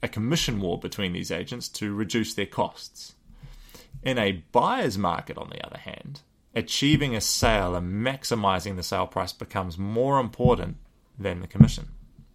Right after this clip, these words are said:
You'll find owners will look for a skilled practitioner with proven marketing strategies,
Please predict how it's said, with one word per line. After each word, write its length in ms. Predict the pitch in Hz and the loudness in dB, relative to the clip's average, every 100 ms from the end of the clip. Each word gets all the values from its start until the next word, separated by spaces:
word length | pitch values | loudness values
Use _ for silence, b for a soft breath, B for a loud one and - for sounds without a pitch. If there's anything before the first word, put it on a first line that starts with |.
| - - _ - B B - | -20 -20 _ -20 B B 0
You'll 140 | 123 | 2
find 360 | - 127 120 113 | 6 8 8 6
owners 360 | 120 120 98 | 4 4 2
will 180 | 107 101 | 0 0
look 240 | 110 - | 0 0
for 180 | - 107 | -2 0
a 60 | 98 | 2
skilled 520 | - - 117 110 104 | 2 2 2 2 -4
practitioner 600 | - 110 - 110 110 95 | -6 -6 -4 -4 -2 -4
with 240 | 90 92 - | -4 -8 -10
proven 520 | - 147 156 147 131 | -2 2 4 2 0
marketing 500 | 120 107 - 107 104 | 2 2 0 4 4
strategies, 720 | - 110 107 - - - | 4 -2 -2 -4 -10 -14